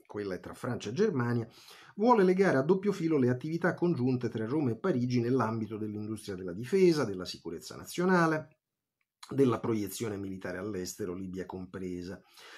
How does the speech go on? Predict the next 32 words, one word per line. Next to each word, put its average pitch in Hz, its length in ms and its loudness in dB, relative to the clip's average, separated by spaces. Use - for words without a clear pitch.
A 151 80 -4
differenza 208 520 0
dell'asse 127 400 2
tra 107 180 -4
Parigi 120 340 -2
e 107 60 -2
Berlino, 113 420 -2
il 147 160 -4
trattato 233 500 -2
sostenuto 135 480 -2
dal 110 200 -4
P 101 120 -12
D 131 120 0
e 170 60 4
dal 120 180 -2
Quirinale 240 500 0
ha 180 80 4
un 208 200 4
baco 240 300 0
di 190 120 -4
partenza, 156 640 -4
non 247 360 2
c'è 190 260 0
scambio 160 500 -2
paritetico. 127 880 -2
La 107 120 -6
Francia 180 380 2
è 117 60 -2
più 92 120 -10
forte 110 360 -6
di 220 120 0
noi 180 260 4